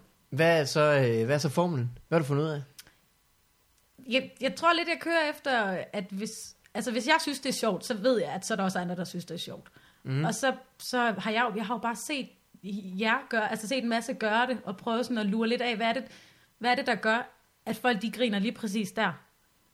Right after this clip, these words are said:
Speaker 2: Og så har jeg prøvet at læse nogle bøger, det gik ikke for en skid
Speaker 1: <laughs>
Speaker 2: overhovedet.
Speaker 1: Det er for
Speaker 2: Altså
Speaker 1: nyt, det er for nyt bøger.
Speaker 2: Jamen,
Speaker 1: Åh,
Speaker 2: <laughs> jeg kan
Speaker 1: har
Speaker 2: godt
Speaker 1: du
Speaker 2: lide at læse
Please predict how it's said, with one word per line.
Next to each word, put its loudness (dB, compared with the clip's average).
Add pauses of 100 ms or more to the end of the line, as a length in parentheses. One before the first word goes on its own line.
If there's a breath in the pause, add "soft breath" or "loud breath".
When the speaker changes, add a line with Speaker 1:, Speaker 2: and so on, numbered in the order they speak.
(180)
Speaker 2:
Og -2
så 0
har 6
jeg 2
prøvet 2
at 4
læse 0
nogle 0
bøger, 0
det -6
gik -8
ikke -10 (160)
for 6
en 6
skid 8 (100)
Speaker 1:
<laughs> 8
Speaker 2:
overhovedet. 4 (500 loud breath)
Speaker 1:
Det 8
er 10
for 10
Speaker 2:
Altså 10
Speaker 1:
nyt, 10
det 2
er 2
for 8
nyt 8
bøger. 8 (200)
Speaker 2:
Jamen, 10
Speaker 1:
Åh, 8
Speaker 2:
<laughs> 8
jeg 10
kan 8
Speaker 1:
har 12
Speaker 2:
godt 12
Speaker 1:
du 0
Speaker 2:
lide 6
at 10
læse 4